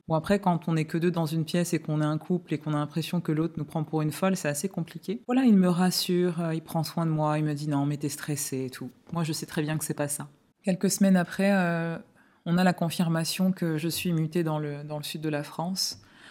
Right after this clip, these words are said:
Donc, on va déménager. On est quand même assez content de quitter cet appartement. Après cet événement, donc, on a vécu, euh, quasiment un mois dans l'appartement. Et une fois, je croise la voisine et j'ai eu cette sensation très bizarre que, euh, quand elle passe à côté de moi,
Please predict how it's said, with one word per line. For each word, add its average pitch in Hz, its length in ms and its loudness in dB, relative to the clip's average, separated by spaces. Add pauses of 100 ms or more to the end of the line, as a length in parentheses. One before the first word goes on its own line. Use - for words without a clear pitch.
(200)
Donc, 165 260 -2
on 170 60 2
va 170 180 2
déménager. 160 600 0
On 170 100 2
est 156 80 -2
quand 175 100 0
même 185 160 4
assez 160 300 0
content 170 380 -2
de 156 100 0
quitter 156 240 -4
cet 160 220 -2
appartement. 156 580 -4 (260)
Après 170 280 -4
cet 165 180 0
événement, 160 400 2
donc, 160 260 0
on 160 100 0
a 151 280 0
vécu, 156 460 0
euh, 147 320 -2 (100)
quasiment 156 580 0
un 160 140 -2
mois 160 320 -2 (260)
dans 160 100 -4
l'appartement. 151 640 -4 (100)
Et 185 120 6
une 175 100 6
fois, 196 240 6
je 180 140 2
croise 196 340 2
la 175 140 6
voisine 156 680 2
et 175 80 4
j'ai 160 240 4
eu 202 120 2
cette 196 200 0
sensation 175 640 2
très 180 220 0
bizarre 170 560 0
que, 175 100 0
euh, 147 400 0 (140)
quand 202 180 2
elle 180 140 4
passe 190 340 2
à 208 80 4
côté 196 300 0
de 170 80 0
moi, 180 400 0